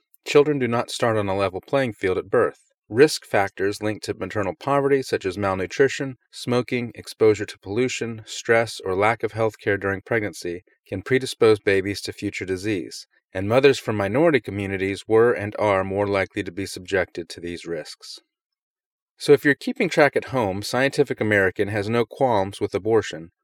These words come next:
which literally tears unborn children to pieces.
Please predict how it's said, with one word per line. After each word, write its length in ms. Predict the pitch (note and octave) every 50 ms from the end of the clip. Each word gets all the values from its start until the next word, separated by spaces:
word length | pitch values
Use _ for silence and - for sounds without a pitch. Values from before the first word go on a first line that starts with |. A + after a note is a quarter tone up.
| _ _ _
which 260 | A#2 A#2 - - -
literally 440 | B2+ C#3+ D3 C#3+ C3 B2+ A#2+ A#2 A2+ -
tears 460 | - - - C3 C3+ C3+ C3+ B2 - -
unborn 440 | - A2+ A#2 A#2 G#2+ A2+ A2 A2 G#2
children 480 | - - G#2+ G2+ F#2+ G2 F#2+ F#2+ F#2+ F#2 _ _
to 80 | - -
pieces. 600 | _ - B2 A2+ - - C2 D2 - - - -